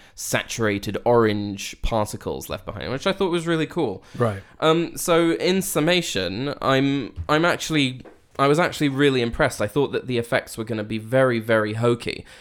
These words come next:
Speaker 1: And even some of the worst effects in this film, um, you know, s-, such as Matt Smith's face when he's, you know, doing a Matt Smith
Speaker 2: But that happens in
Speaker 1: grin
Speaker 2: some
Speaker 1: or
Speaker 2: of the
Speaker 1: whatever.
Speaker 2: best films. I mean, if you
Speaker 1: Yeah,
Speaker 2: look
Speaker 1: that's
Speaker 2: at,
Speaker 1: what I'm saying.
Speaker 2: if you look at Avengers, uh, Endgame and Infinity War,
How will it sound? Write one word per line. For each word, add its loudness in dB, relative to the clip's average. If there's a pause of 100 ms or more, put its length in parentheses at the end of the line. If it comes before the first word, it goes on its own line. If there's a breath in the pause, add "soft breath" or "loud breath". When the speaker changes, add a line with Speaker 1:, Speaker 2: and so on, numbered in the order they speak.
(120 loud breath)
Speaker 1:
And 2
even 2
some -2
of -4
the 0
worst 0
effects -4
in -4
this -6
film, -2 (440 soft breath)
um, -2
you 2
know, 2
s-, -6 (120)
such -6
as -6
Matt -2
Smith's -6
face -6
when -4
he's, -10
you -4
know, -6 (560)
doing 0
a -4
Matt -2
Smith 0
Speaker 2:
But 2
that -4
happens 0
in 8
Speaker 1:
grin 4
Speaker 2:
some 4
Speaker 1:
or 4
Speaker 2:
of 2
the 4
Speaker 1:
whatever. -2
Speaker 2:
best 2
films. 0
I 4
mean, 4
if -2
you 2
Speaker 1:
Yeah, 6
Speaker 2:
look 4
Speaker 1:
that's 6
Speaker 2:
at, 4
Speaker 1:
what 4
I'm 2
saying. 0
Speaker 2:
if -2
you 4
look 2
at 4
Avengers, 2
uh, 0
Endgame 0
and 0
Infinity 0
War, -2